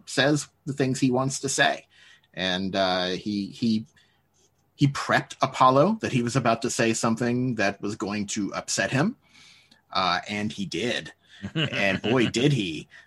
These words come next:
Speaker 1: Uh, wow. If you haven't seen this,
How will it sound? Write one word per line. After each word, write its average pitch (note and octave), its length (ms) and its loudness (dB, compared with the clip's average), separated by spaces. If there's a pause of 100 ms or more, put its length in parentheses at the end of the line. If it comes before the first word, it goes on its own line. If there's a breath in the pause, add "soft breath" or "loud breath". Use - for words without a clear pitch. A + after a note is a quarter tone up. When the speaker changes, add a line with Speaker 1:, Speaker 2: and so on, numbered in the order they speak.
(120)
Speaker 1:
Uh, D3 640 6
wow. G#2 480 2
If A#2 140 -4
you F#3+ 80 6
haven't G#3 320 2
seen B2+ 240 2
this, - 400 -10